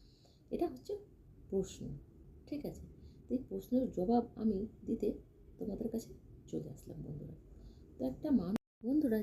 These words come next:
যেটা বলছিলাম, তো আমরা কি পারি না সুস্থ থাকতে, আমরা ভালো থাকতে পারি না? তো আমরা চাইলেই ভালো থাকতে পারি। আচ্ছা বলো তো বন্ধুরা, আমরা কে কে ওষুধ খাই না?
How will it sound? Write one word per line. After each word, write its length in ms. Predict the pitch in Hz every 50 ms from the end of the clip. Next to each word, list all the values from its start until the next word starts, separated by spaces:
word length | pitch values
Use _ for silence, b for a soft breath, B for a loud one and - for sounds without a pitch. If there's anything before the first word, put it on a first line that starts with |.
| 208 -
যেটা 200 | - 214 214 277
বলছিলাম, 500 | 233 180 170 165 160 - - 160 151 143 - - - _ - - - - - - - - - - - - - - - - - - - - - - - -
তো 260 | - 208 208 208 202 - - - - - - - - - - - - - - - - -
আমরা 440 | - 208 226 240 254 269 277 277 277 - -
কি 140 | 269 269 269 - - - - - -
পারি 220 | - 208 202 226 302
না 140 | 370 330 247
সুস্থ 360 | - - - - - - 226
থাকতে, 360 | - - 196 - - - 269
আমরা 180 | 233 208 220 220 - -
ভালো 120 | 175 175 180 -
থাকতে 200 | 208 208 - 247
পারি 260 | - 214 214 220 220
না? 100 | - - - - - - - - - - - - - - - - - - - - - - - - - -
তো 240 | - 190 185 185 185 -
আমরা 180 | 208 220 233
চাইলেই 380 | 240 - 208 180 175 180 208 220
ভালো 200 | 170 165 160 156
থাকতে 300 | - - - - - - -
পারি। 120 | - - - - - - -
আচ্ছা 280 | 180 - - - - 220
বলো 220 | 202 196 202 202
তো 80 | - 208
বন্ধুরা, 340 | 214 208 202 214 220 226 220 -
আমরা 180 | 196 208 233 240 - - -
কে 100 | 196 180
কে 140 | 160 - 240
ওষুধ 340 | 226 196 - - - - - - -
খাই 280 | - - 165 170 175
না? 160 | 180 185 214